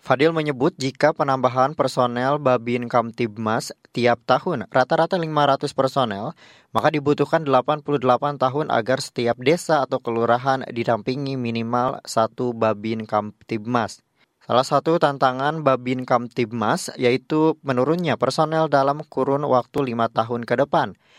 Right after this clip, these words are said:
Kata dia, setiap tahun personel Babin Kamtibmas berkurang rata-rata seratus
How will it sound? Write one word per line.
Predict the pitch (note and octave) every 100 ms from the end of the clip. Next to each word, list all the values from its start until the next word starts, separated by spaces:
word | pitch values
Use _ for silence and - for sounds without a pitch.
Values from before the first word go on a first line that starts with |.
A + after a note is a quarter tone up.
| _
Kata | - C3 F3+
dia, | D#3+ B2
setiap | - - C#3+ D3+ -
tahun | C#3 C#3 D#3+
personel | D#3 C3 C3 B2 C3+ D3
Babin | C3 A#2+ B2 B2+
Kamtibmas | B2 A#2+ A#2 A#2+ G#2 A2 D3+ - -
berkurang | B2+ B2 - E3 A2 G2
rata-rata | D#3 D#3+ C#3+ B2+ B2+
seratus | - B2 A#2 - B2+ -